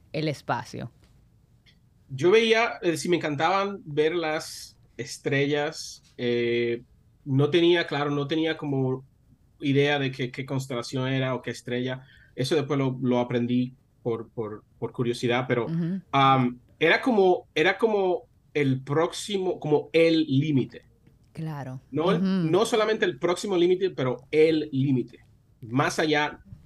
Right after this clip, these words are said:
Speaker 2: no, no hay. Es decir, e-,
Speaker 1: Ah.
Speaker 2: ese es el límite. Y eso lo veía siempre, que el espacio era, era, es decir, es tan inmenso, pero nosotros como,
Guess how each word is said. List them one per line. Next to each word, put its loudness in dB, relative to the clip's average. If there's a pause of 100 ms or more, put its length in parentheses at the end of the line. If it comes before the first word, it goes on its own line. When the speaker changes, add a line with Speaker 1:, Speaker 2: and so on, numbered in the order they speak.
(420)
Speaker 2:
no, 0
no 2
hay. -8 (100)
Es -10
decir, 2
e-, 0
Speaker 1:
Ah. -6
Speaker 2:
ese 2
es -4
el -2
límite. -6 (460)
Y 6
eso 4
lo 6
veía 4
siempre, -4
que -6
el -2
espacio -2
era, 0 (500)
era, 2 (800)
es 0
decir, 0 (920)
es 0
tan 2
inmenso, 2 (680)
pero 2
nosotros -4
como, -2